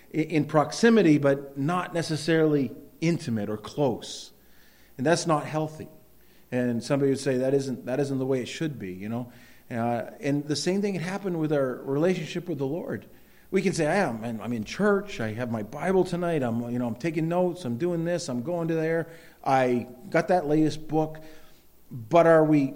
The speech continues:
are we being intimate with the Lord in a spiritual sense? He says, "If you draw near to me, I'll draw near to you."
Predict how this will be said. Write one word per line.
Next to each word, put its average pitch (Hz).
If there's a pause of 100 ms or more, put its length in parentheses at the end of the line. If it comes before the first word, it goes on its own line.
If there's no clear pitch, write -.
are 143
we 139
being 143
intimate 151
with 131
the 117
Lord 113 (320)
in 113
a 98
spiritual 117
sense? - (1900)
He 139
says, 165
"If 131
you 165
draw 160
near 151
to 139
me, 131 (760)
I'll 139
draw 135
near 127
to 120
you." 113